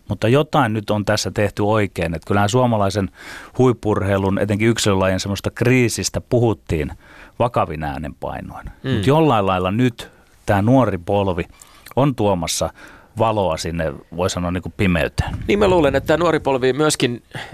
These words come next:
Speaker 2: diginatiiveina ja, ja semmosina, niin kuin, uuteen maailmaan kasvaneina nuorina ihmisinä, niin he ovat myöskin, niin kuin, taitavia siinä, miten he käyttävät ihan sitä oma-,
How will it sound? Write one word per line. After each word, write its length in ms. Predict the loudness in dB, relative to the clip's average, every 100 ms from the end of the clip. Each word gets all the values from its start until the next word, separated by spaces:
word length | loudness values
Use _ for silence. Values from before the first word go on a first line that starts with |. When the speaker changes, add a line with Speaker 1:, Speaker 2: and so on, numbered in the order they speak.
| -20 _ _ -4 -2
Speaker 2:
diginatiiveina 1040 | 0 2 0 0 2 2 4 2 2 0
ja, 240 | 2 0
ja 200 | 0 0
semmosina, 460 | 0 0 0 0 0
niin 140 | 0
kuin, 140 | 0 0
uuteen 320 | 2 2 2
maailmaan 420 | 2 0 0 -2
kasvaneina 520 | -2 -2 0 0 0
nuorina 340 | 0 0 2 0
ihmisinä, 460 | 0 0 0 0
niin 120 | 0 0
he 60 |
ovat 240 | 2 0 0
myöskin, 340 | 0 0 -2
niin 100 | -2
kuin, 100 | -4
taitavia 520 | -2 0 0 -2 -2 -2
siinä, 460 | 0 0 0 -4 -8 -16 -20 _ -18 -10
miten 360 | -6 -2 -2
he 300 | 0 0 0 -2 -14 -16 -8
käyttävät 520 | -2 -2 -2 -4 -2 -2
ihan 180 | -2
sitä 240 | -2 0 2
oma-, 320 | 2 2 0